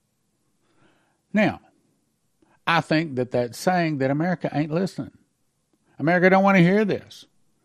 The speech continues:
It's called cognitive dissonance. It's, I want to continue to stay willingly ignorant,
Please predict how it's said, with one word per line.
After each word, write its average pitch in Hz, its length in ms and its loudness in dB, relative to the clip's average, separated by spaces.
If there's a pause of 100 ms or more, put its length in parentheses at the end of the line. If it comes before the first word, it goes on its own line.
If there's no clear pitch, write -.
(300)
It's 151 140 -4
called 170 480 2
cognitive 180 1080 -4 (220)
dissonance. 135 680 -4 (840)
It's, - 400 -2 (380)
I 151 160 0
want 180 400 -4
to - 160 -20
continue 160 680 -6
to 143 180 -8
stay 127 300 -2
willingly 139 680 -2
ignorant, 110 720 -6